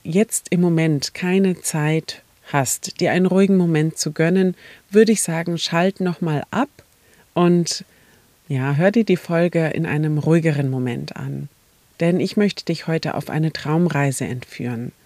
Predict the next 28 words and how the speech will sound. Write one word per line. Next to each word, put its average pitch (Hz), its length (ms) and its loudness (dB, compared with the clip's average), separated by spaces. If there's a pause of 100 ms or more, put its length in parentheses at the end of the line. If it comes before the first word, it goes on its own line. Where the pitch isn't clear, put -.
(480)
Der 185 140 4
Text - 420 2
dazu 202 440 0
stammt 175 360 0
von 160 240 -2
Bärbel 156 340 2
Schellenberg, 151 800 0
eine 165 240 0
wunderbare 175 600 2
Autorin, 165 760 0 (460)
die 180 260 2
auch 165 440 0
jetzt 165 340 -4
gerade 147 420 -4
ein 156 160 0
neues 156 280 0
Buch 233 320 0
wieder 185 180 0
rausgebracht 160 760 -4
hat 160 240 -4 (460)
mit 208 380 0 (600)
Traumreisen, 170 1040 2 (280)
nicht - 380 0
nur 196 240 2
für 156 220 0
Heilberufe. 170 840 2 (380)
Ich - 180 0
werde 185 280 2